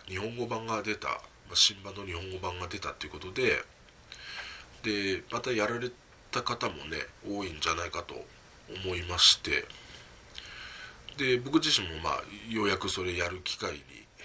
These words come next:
はい、恵まれまして、で、先日、まあ、プレイしたんですけども、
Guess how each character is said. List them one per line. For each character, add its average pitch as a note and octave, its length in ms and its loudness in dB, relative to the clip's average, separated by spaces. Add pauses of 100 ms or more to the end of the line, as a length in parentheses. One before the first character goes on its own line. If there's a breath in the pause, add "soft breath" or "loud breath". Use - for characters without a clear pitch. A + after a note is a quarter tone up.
(240 loud breath)
は - 220 -8 (160)
い、 - 20 -4
恵 E2+ 180 -6
ま E2+ 80 -6
れ E2+ 100 -6
ま E2 120 -6
し - 140 6
て、 C#2+ 180 -8 (1200 loud breath)
で、 B2+ 260 2
先 G#2+ 240 2
日、 G2 220 4
ま F#2+ 120 -2
あ、 E2+ 40 -4
プ - 120 -6
レ G2+ 60 0
イ - 20 0
し F2+ 100 8
た F2 60 -2
ん D2+ 60 -12
で C#2+ 80 -12
す - 100 -2
け D2+ 60 -10
ど D#2 80 -16
も、 D#2 60 -18